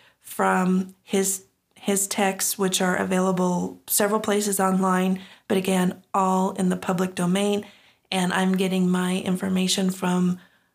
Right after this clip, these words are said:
a site called real neville dot com. Help yourself to that information. There's a ton of audio and P D F lecture material there. You can YouTube it,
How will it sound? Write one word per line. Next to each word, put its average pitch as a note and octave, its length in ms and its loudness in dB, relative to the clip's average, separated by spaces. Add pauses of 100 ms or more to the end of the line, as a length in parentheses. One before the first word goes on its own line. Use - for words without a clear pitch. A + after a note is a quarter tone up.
(240)
a F#3 100 0
site F#3+ 340 0
called F3+ 420 -2 (120)
real F#3+ 640 0 (120)
neville F3+ 720 0 (120)
dot E3+ 320 -2
com. G#3+ 640 -2 (400)
Help F#3+ 260 -2
yourself G#3+ 640 -2 (200)
to - 200 0
that F3+ 200 -2
information. F#3 760 0
There's F#3 380 -2
a F#3+ 120 -4 (120)
ton G3+ 480 0
of F#3 280 -2 (120)
audio F#3+ 640 0 (460)
and G3 360 0
P G#3 200 -2
D F#3+ 180 2
F F3+ 320 -2 (400)
lecture F#3+ 720 0 (240)
material F#3+ 640 0
there. F#3+ 480 -2 (1040)
You G3+ 120 0
can F#3+ 360 0
YouTube G3+ 420 2
it, F#3 280 -2